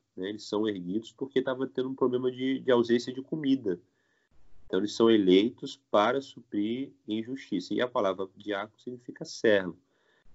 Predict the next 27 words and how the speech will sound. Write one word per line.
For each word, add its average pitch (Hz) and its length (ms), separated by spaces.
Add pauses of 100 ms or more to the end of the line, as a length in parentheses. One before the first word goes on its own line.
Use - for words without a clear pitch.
(220)
é, 90 280
serviço. 98 760 (560)
Então, 107 840 (300)
é, 90 880 (1200)
é, 90 340 (100)
uma 117 240
boa 131 380
dinâmica, 101 640
assim, 82 380 (720)
local 95 640
colabora 110 640
pra 135 220
isso. 101 300
Hoje 110 180
o 120 40
nosso 113 360
desafio 107 440
aqui 90 180
local 104 480
é, 135 80 (880)
é - 80
poder 113 300
formar 113 380
bem 101 220
a 92 40
nossa 90 280
liderança 104 680